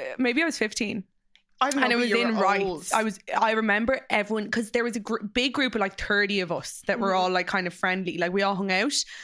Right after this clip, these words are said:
Speaker 1: And I remember everyone was waiting for me to have my first meet. Like, everyone
Speaker 2: Yeah.
Speaker 1: was like, "Ciara, come on, like, you need to do it, you need to do it." And it was a guy.
Speaker 2: Do you remember who it was?
Speaker 1: Yeah.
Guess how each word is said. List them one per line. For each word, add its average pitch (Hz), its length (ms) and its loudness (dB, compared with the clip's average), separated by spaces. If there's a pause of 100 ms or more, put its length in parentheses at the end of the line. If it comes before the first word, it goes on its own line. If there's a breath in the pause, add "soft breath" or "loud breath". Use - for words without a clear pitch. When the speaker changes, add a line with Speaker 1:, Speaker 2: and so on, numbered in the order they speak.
(760 loud breath)
Speaker 1:
And 214 320 2
I 214 100 2
remember 208 360 2
everyone 202 300 2
was 180 120 0
waiting 190 220 -2
for 190 140 -4
me 185 160 0
to 170 100 -4
have 175 120 -4
my 180 100 -2
first 180 280 -6
meet. 185 300 -8
Like, 180 120 -4
everyone 208 220 -2
Speaker 2:
Yeah. 196 100 0
Speaker 1:
was 180 100 -4
like, 190 120 -6
"Ciara, - 320 -8
come 185 160 -6
on, 185 160 -8
like, 185 140 -8
you 202 80 -2
need 180 240 -4
to - 60 -12
do 202 80 -2
it, 185 80 -4
you 196 60 -4
need 185 180 -4
to - 60 -12
do 185 120 -2
it." 175 100 -4
And 190 200 -4 (240)
it 202 80 0
was 196 140 -2
a - 20 -8
guy. 196 640 0 (600)
Speaker 2:
Do - 80 -6
you 302 60 -2
remember 262 220 0
who 214 80 -2
it - 40 -6
was? 247 340 -2
Speaker 1:
Yeah. 202 240 0